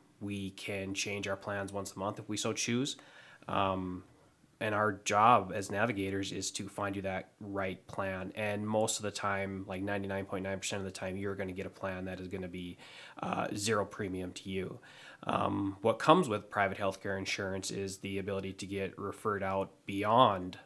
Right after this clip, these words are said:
uh, O H C if need be. But these health care plans have, you know, out-of-pocket costs and insurance deductibles.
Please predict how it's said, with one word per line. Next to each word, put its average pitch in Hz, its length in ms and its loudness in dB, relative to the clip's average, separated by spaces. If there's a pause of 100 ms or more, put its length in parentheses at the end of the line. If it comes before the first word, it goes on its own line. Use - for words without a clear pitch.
(140)
uh, 95 480 -2 (120)
O 107 160 2
H 98 260 2
C 98 340 -2
if - 200 -8
need 101 380 -4
be. 104 380 -4 (360)
But 104 600 4
these 104 360 0
health 143 340 4 (280)
care 107 200 2
plans 98 420 -2
have, 98 520 2 (200)
you 98 100 -8
know, 92 220 -4
out-of-pocket 104 540 2
costs - 640 2
and 98 160 -4
insurance 147 360 0
deductibles. 90 760 -6